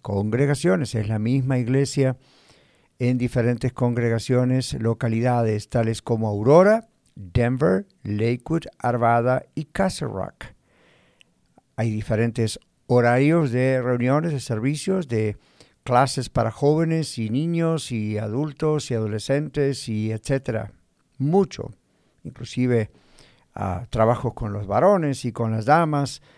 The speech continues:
Ah, entonces hay tanto, tanto que informar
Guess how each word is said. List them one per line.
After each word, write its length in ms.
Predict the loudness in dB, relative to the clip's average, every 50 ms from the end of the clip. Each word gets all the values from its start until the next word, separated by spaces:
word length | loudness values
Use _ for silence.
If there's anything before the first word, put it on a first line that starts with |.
| _ _ _ _ _ _ _ _
Ah, 340 | -2 -2 0 0 0 -2 -6 -8 -10 -12 -14 -16 -18 -20 -20 _ _ _ _ _ _ _ _ _
entonces 540 | -6 -4 -2 -2 -2 -2 -2 -4 -6 -4 -4
hay 120 | -4 -4
tanto, 420 | 2 4 6 6 6 4 0 0 2
tanto 380 | 4 2 2 2 0 -2 -4
que 120 | -2 -4 -4
informar 640 | -4 -4 -4 -4 0 2 4 4 4 2 0 -4